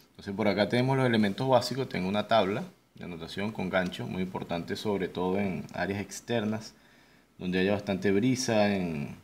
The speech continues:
en ubicaciones donde no tengamos un buen soporte, necesitamos una tabla firme, buena anotación.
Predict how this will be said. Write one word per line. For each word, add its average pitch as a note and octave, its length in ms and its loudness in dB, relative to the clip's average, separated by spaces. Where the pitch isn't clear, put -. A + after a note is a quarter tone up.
en F#2 140 -6
ubicaciones G2+ 680 0
donde A2+ 200 0
no F#2+ 160 -2
tengamos A2 320 2
un A2+ 80 -2
buen A2+ 120 0
soporte, B2 600 -2
necesitamos F#2+ 400 -2
una G#2+ 220 0
tabla G2+ 480 2
firme, A2 380 -2
buena G#2+ 460 -2
anotación. A2+ 480 -2